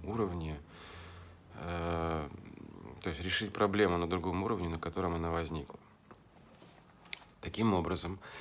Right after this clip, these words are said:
вот эти вот побрякушки, которые висят на руках, они, э,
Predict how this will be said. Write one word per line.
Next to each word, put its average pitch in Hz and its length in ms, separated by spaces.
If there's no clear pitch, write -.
вот - 80
эти 87 160
вот 85 200
побрякушки, 104 600
которые 82 460
висят 80 380
на - 60
руках, - 400
они, 127 320
э, 87 460